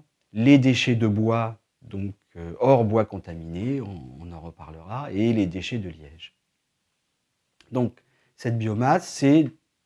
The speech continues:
ce sont, enfin, c'est de la matière organique vivante. Et, euh, en termes de culture énergétique,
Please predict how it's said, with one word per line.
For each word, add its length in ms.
ce 120
sont, 320
enfin, 220
c'est 160
de 120
la 120
matière 380
organique 520
vivante. 600
Et, 280
euh, 260
en 100
termes 260
de 60
culture 440
énergétique, 840